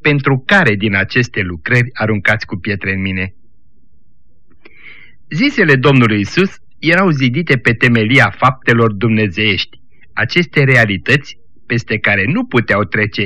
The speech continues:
nici cei mai înrăiți dușmani ai săi. Pe ce temelie sunt zidite zisele noastre?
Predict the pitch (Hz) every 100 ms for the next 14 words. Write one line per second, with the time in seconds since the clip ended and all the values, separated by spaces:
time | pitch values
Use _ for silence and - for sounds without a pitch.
0 | - 127 190 226 - - 180 175 156 156
1 | - 143 131 120 135 139 - 117 117 -
2 | - 117 113 - - 90 - 87 71 -
3 | - - - - - - - - - -
4 | - - 107 92 131 127 131 127 127 113
5 | 117 117 - 117 98 101 95 110 117 101
6 | 98 110 107 104 104 104 101 98 - -
7 | 98 92